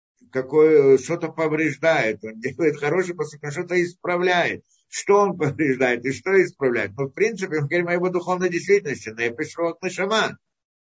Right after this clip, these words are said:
Как они повреждаются, видимо, да, он тоже объяснит. «Валидей маасаву дибура мошав». То есть, о, говорит, он, из-, как он, из-, а, вот, э, если он что-либо повредил, чем?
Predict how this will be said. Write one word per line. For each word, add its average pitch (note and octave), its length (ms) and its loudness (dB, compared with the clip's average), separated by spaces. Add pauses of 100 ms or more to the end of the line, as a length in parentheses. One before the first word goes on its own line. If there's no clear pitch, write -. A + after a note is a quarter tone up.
(540)
Как D3 240 2
они C#3+ 140 2
повреждаются, D3+ 840 2
видимо, B2 960 -2
да, B2 280 -2
он A2+ 120 -10
тоже G#2+ 280 -2
объяснит. G2+ 400 -12 (400)
«Валидей D#3 460 6
маасаву F#3 500 0
дибура D#3+ 400 0
мошав». D#3 360 -4
То D#3+ 120 8
есть, D3+ 240 6
о, D3 240 4
говорит, D3 420 -2
он, F#3 340 -2
из-, - 220 -2 (160)
как E3+ 220 4
он, F3+ 160 0
из-, F3 200 -4
а, C3+ 340 2
вот, C3+ 420 2
э, B2 320 6
если G#3 320 4
он G3 120 -2
что-либо G3+ 420 0
повредил, D#3+ 760 -2
чем? E3+ 460 0